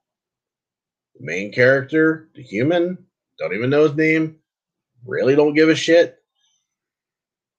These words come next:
I want to kill him. I want this guy to die because his voice is, uh, to steal a line from, uh, Lord Slug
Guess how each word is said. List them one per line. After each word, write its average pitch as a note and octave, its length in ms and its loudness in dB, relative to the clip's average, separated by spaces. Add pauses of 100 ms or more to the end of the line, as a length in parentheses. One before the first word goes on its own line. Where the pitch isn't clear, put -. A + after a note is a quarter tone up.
I F#2 100 -6
want F#2 300 -8
to A#2+ 80 -8
kill A#2+ 340 0
him. F2 340 -14 (680)
I F2+ 100 -4
want E2+ 280 -8
this F#2+ 160 -12
guy F2 380 -6 (140)
to A#2 140 -6
die A#2 600 -2 (560)
because F2+ 840 -2 (100)
his F2+ 280 -10
voice G2+ 840 0 (120)
is, E2+ 840 -6 (640)
uh, D#2+ 460 0
to - 180 -20
steal G2 300 0
a - 20 4
line F#2+ 560 -2
from, F2+ 600 -2 (240)
uh, D#2+ 300 -6
Lord F#2+ 300 0
Slug G2 420 0